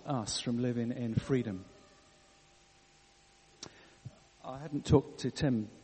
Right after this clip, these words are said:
um, before this evening about what I was gonna say. Um, and it was quite interesting when he got up at the end of the time of worship and talked about surrendering.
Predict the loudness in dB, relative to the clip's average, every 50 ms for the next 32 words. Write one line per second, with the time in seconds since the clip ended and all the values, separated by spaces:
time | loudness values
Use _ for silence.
0 | -20 -12 -8 -6 -4 -2 -2 -4 -6 -10 -14 -20 -20 -20 -20 -20 -20 0 0 2
1 | 2 4 0 0 -2 0 2 0 0 2 0 -4 -2 0 0 0 0 -2 -6 -12
2 | -20 -20 -20 -20 -20 -20 -8 -6 -4 -4 -4 -6 -10 -10 -8 -6 -4 -4 -4 -4
3 | -4 -6 -8 -6 -4 -4 -2 -4 -4 -6 -12 -20 -20 -20 -20 -20 -20 -20 -20 -20
4 | -20 -20 -20 -20 -20 -16 -10 -8 -6 -4 -4 -4 -4 -6 -6 -8 -12 -10 -8 -6
5 | -6 -6 -4 -2 -2 0 0 0 0 -2 -2 -2 0 -2 0 0 0 0 -2 -4
6 | -6 -6 -8 -8 -8 -10 -10 -12 -16 -18 -10 -10 -6 0 2 4 6 6 4 4
7 | 0 0 -2 -4 -4 -4 0 0 0 0 2 -2 -6 -6 -6 -10 -8 -6 -6 -8
8 | -6 -6 -6 -4 -4 -6 -8 -10 -14 -12 -8 -4 -2 0 2 2 2 2 0 0
9 | -4 -4 -6